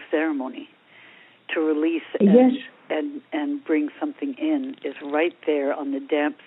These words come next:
Speaker 1: sand where the water meets the, the the earth and the sand. But if you don't live by an ocean or a sea, maybe you live by a creek, or there is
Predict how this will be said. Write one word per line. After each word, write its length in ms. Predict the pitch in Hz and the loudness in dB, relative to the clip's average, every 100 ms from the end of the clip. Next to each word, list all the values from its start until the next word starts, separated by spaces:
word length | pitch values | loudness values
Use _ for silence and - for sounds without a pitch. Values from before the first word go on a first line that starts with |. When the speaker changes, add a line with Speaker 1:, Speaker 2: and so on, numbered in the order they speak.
| - | -6
Speaker 1:
sand 420 | 160 147 135 139 - | -2 -2 -4 -6 -4
where 160 | 143 | -6
the 180 | 135 143 - - - - - | -4 -8 -10 -20 -20 -20 -6
water 320 | 151 151 147 | 0 0 0
meets 300 | 147 147 143 - - | -2 -4 -6 -12 -6
the, 160 | 160 151 - - - | -6 -4 -10 -16 -20
the 180 | 151 143 - _ _ _ - - | -18 -18 -20 _ _ _ -20 -10
the 140 | 160 | -6
earth 200 | 151 143 - - - | -4 -6 -8 -20 -12
and 140 | 151 | -12
the 40 | 139 - | -12 -10
sand. 380 | 165 156 156 - - - - - - | -8 -6 -8 -12 -20 -20 -18 -20 -4
But 160 | - 226 | 0 0
if 160 | - 233 - | 0 -4 -2
you 120 | 240 | 0
don't 320 | 254 277 269 | 2 2 0
live 300 | - 208 180 165 - | 0 2 2 -2 0
by 180 | 175 151 | 0 0
an 360 | 147 156 147 | -6 -6 -4
ocean 680 | 143 151 196 - 156 165 214 _ - - - - | 0 0 -2 -2 -2 -4 -12 _ -20 -20 -20 -4
or 200 | 160 147 | -2 -2
a 40 | - - | -6 -4
sea, 380 | 233 190 170 202 165 | -2 0 -2 -4 -4
maybe 280 | 147 143 156 | -2 -2 -4
you 240 | 151 151 | -4 -2
live 180 | 151 147 156 - | -2 -2 -6 -4
by 160 | 147 | -2
a 120 | 147 | -2
creek, 500 | 139 - - 294 175 - - | -4 -12 -4 -2 -2 -8 -10
or 100 | 160 139 | -10 -4
there 240 | 156 143 143 | -4 -2 -4
is 240 | 151 147 | -6 -8